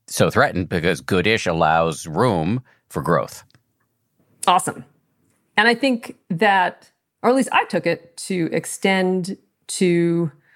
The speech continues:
Speaker 2: social anxiety in terms of the perfectionistic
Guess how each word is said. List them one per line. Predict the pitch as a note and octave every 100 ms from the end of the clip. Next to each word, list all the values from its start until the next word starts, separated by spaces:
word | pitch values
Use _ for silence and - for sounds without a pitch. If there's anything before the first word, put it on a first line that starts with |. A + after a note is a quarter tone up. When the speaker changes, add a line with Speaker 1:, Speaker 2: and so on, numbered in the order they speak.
| _ _ _ _
Speaker 2:
social | - A3+ - F#3+
anxiety | F3 F3+ F3 F3 - -
in | F3+
terms | - F#3+ D#3+
of | D3 C#3 G#3+
the | F#3
perfectionistic | G#3 - A3+ - F#3+ F3 F3 D3+ -